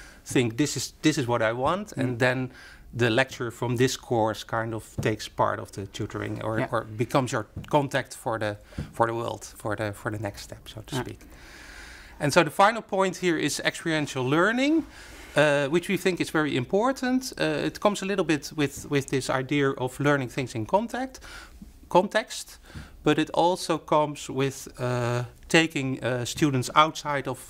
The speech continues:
Speaker 1: uh, the classroom and putting them in a real situation. And
Speaker 2: Yeah.
Speaker 1: a very strong example of this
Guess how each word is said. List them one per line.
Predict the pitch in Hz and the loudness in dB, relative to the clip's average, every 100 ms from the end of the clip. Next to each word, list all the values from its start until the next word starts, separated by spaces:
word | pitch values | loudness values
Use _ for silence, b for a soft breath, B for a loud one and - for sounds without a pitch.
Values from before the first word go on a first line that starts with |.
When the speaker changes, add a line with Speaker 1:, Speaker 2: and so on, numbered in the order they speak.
| - - 123 | -20 -8 -2
Speaker 1:
uh, | 113 107 | 0 0
the | 110 | -2
classroom | - 170 196 - 165 165 170 B B B - | 4 4 4 -2 -2 0 0 B B B -6
and | 120 | -2
putting | 175 160 135 | 2 2 2
them | 123 123 | -2 0
in | 120 | 0
a | 117 | 2
real | 120 113 | 2 2
situation. | - - 101 104 - - | -4 -6 -6 -8 -8 -4
And | 123 | 0
Speaker 2:
Yeah. | 127 | 6
Speaker 1:
a | |
very | 156 151 | 6 4
strong | - 165 165 139 | -2 0 0 0
example | 110 143 160 160 135 | 0 0 0 -2 -8
of | - | -4
this | 123 117 - | -4 -4 -8